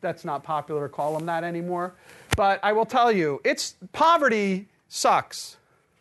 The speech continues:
Okay? It, like, it, it, it is dreadful to be exposed to it and see people in that kind of environment. I also grew up in a part of New Jersey where I was fortunate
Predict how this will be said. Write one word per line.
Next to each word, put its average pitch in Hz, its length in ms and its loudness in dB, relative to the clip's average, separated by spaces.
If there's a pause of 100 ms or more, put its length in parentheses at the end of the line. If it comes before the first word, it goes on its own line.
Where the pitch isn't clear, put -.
(1000)
Okay? 214 560 2
It, 175 260 0
like, 175 280 2
it, 196 200 -2
it, 202 200 -2
it 208 200 2
is 185 240 -2 (120)
dreadful 180 600 -2 (400)
to 190 120 -6
be 185 120 -4
exposed 170 520 -6
to 160 140 -6
it 151 100 -6
and 147 100 -14
see 180 240 -8
people 160 380 -8
in 160 140 -4
that 156 200 -6
kind 147 220 -6
of 143 80 -8
environment. 147 440 -4 (260)
I 190 120 2
also 254 300 2
grew 214 200 2
up 240 160 2
in 214 80 0
a 190 40 0
part 220 260 0
of 185 160 -2
New 185 80 0
Jersey 170 580 0 (480)
where 196 140 0
I 202 100 4
was 202 160 0
fortunate 220 840 -2